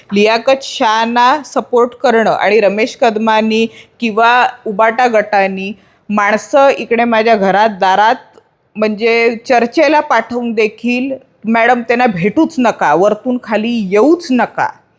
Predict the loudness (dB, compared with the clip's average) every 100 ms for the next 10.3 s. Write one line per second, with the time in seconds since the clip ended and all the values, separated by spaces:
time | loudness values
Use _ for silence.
0 | -4 0 0 2 -2 -4 -10 -6 -4 0
1 | 0 0 -6 -4 -4 -4 -2 -2 -2 -6
2 | -4 0 0 0 -2 0 2 2 0 -2
3 | 0 -2 -2 -4 -2 -4 -4 -6 -4 -6
4 | -2 0 0 -2 -4 -8 -20 -20 _ -2
5 | 0 0 0 0 0 -2 -2 2 2 0
6 | -2 -2 0 -4 -6 -8 -6 -6 -8 _
7 | -4 0 2 2 2 0 0 0 0 -2
8 | -2 0 -2 -4 -4 -2 0 0 0 0
9 | -2 0 0 0 -2 0 -2 -2 -2 0
10 | 0 0 0